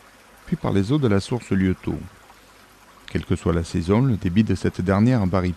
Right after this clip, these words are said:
peu. Il est d'environ trente à quarante litres par seconde. Non loin de là, le Caramy est assagi par un petit barrage.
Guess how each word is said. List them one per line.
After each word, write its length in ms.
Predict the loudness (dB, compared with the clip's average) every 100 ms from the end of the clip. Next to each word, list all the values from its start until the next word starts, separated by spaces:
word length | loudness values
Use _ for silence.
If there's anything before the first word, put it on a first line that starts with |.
| -4
peu. 120 | -6 -6 -16 -20 -20 -20 -20 -20 -12 -2
Il 120 | 0
est 60 | 2
d'environ 420 | 2 0 0 -2
trente 300 | 0 0 -2
à 40 |
quarante 360 | -4 -2 -2 -2
litres 280 | -2 -2 -4
par 200 | -4 -6
seconde. 360 | -6 -6 -6 -8 -12 -16 -20 -20 -20 -20 -20 -20 -20 -20 -20 -20 -20 -20 -20 -18 -16 -16 -16 -16 -16 -16 -18 -18 -18 -20 -20 -20 -20 -4 4
Non 140 | 6
loin 220 | 8 6
de 120 | 4 4
là, 260 | 4 2
le 120 | 0
Caramy 440 | -2 -2 2 2 2
est 140 | 0
assagi 420 | -2 0 0 0
par 200 | -2 0
un 80 | 0
petit 320 | -2 -4 -4
barrage. 540 | -2 -2 -2 -6 -10